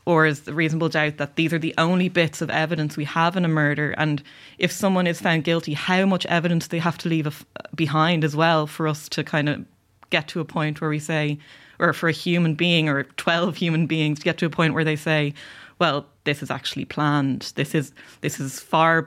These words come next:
beyond reasonable, but that all of this is circumstantial." That's the kind of decision that the jury had to make in this case. And, you know, when we're talking about circumstantial evidence or direct evidence, like from witnesses, say,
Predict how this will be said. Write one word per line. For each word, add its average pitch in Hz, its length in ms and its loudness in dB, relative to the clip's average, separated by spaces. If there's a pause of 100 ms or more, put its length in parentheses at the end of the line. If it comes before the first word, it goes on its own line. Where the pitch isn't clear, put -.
(120)
beyond 147 420 2
reasonable, 147 480 -2
but 135 100 -6
that - 140 -6 (160)
all 156 260 4
of 135 100 -2
this 147 200 -4
is 151 80 -10
circumstantial." 151 800 -2
That's 165 220 -2
the - 80 -6
kind 147 180 0
of 135 60 -4
decision 147 440 -2
that 143 240 -6
the 147 80 -6
jury 151 280 0
had 151 160 -2
to 160 80 -4
make 180 240 0
in 202 80 0
this 208 140 -2
case. 226 360 -2 (460)
And, 160 400 0 (160)
you 175 120 0
know, 147 420 2
when 160 120 0
we're 151 100 2
talking 160 380 0
about 151 260 0
circumstantial 156 720 0
evidence 147 460 0
or 143 60 -2
direct 151 480 -2
evidence, 139 400 -6
like 147 100 -12
from 135 220 -4
witnesses, 147 480 -4
say, 139 360 -4